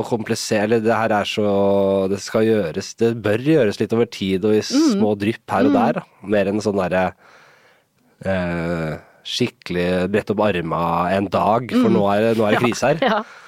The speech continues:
Speaker 2: ja. <laughs> Det fungerer ofte dårlig.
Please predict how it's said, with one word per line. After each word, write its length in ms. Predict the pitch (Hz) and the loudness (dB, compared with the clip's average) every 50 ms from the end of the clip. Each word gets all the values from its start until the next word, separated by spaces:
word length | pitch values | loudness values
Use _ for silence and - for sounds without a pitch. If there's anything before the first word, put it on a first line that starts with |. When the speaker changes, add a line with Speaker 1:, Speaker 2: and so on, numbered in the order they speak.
| - - | -8 -4
Speaker 2:
ja. 160 | 269 226 226 - - - - - - | -2 -2 -4 -4 -8 -16 -18 -8 -6
<laughs> 840 | - - - - - - - - 196 - - - - _ _ - - | -6 -6 -4 -6 -10 -6 -4 -4 -4 -4 -6 -10 -14 _ _ -8 -6
Det 120 | - 196 | -6 -2
fungerer 400 | - 208 240 226 220 185 180 196 | 0 0 2 2 2 0 -2 -4
ofte 220 | 202 185 - - 160 | -6 -6 -8 -6 -2
dårlig. 240 | 175 170 147 156 | -2 -2 -2 -2